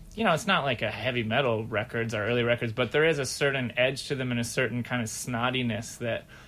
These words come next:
I think has kind of, um, been lifted, and I think, uh, it, you know, and I think there's a certain respect for, you know, people in life, and I, you know, not to get overly philosophical, but I think there's, there is some sort of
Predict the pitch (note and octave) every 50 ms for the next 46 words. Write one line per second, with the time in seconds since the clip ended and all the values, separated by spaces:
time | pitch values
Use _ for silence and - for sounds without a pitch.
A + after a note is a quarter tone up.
0 | - - C#3+ C#3+ - F#3 F3+ E3+ D#3+ C3+ - - - D3+ D3+ D3+ D3+ C#3+ C3 A2+
1 | - - - - B2 B2 B2 A#2+ A#2+ A#2 B2 B2 B2 B2 B2+ C3 - - - B2+
2 | B2 A#2+ A#2 A2+ A2+ - - - - - - - - B2 B2+ B2 B2 A#2+ A#2+ A#2
3 | - - C#3 C3 B2+ B2+ A2+ - - - - - - - - - - - - B2
4 | B2 A#2+ A#2+ A2+ A#2 A#2+ - G2 - - - - - - - - - - - -
5 | - - - - - - - - - - - - - - - - - E3+ E3+ F#3
6 | E3 D#3 D3+ D#3+ D#3+ D3+ F#3 F3 D3+ - E3 D#3 C#3+ D3 D3 - D#3+ C#3+ C#3+ C#3+
7 | C#3+ C#3 C3+ B2+ - - - C3 B2 B2+ - - - - C3 A#2+ A#2 A2+ A#2 A2+
8 | G2+ - - - - - - - - - - - - - - - - - C#3 C3
9 | B2 A#2 A2 A#2 A#2 A#2 A#2 - - B2 A#2 - A#2 A2+ G#2+ G#2+ G#2+ G#2+ G#2+ A2
10 | A2+ - - A2+ G#2+ G#2+ G#2+ - - B2 - - - D3+ C#3+ C3+ B2 B2 A#2+ A2+
11 | - A2+ G#2 F#2+ D#2 A#2 A2+ A#2 A2+ A2+ G#2+ - A#2 A2+ A2+ A#2 - - A2 G#2+
12 | - - A2+ - A#2 A2 A2+ A#2+ B2+ B2 D#3 C#3+ C#3 - C#3 B2+ A#2+ A#2 A2+ G#2+
13 | - C3 B2+ B2+ B2+ B2+ B2 A#2 - - - - - - - - C#3 C3 C3 B2
14 | A#2 - B2+ B2 A#2+ A#2 A2+ A2 G#2+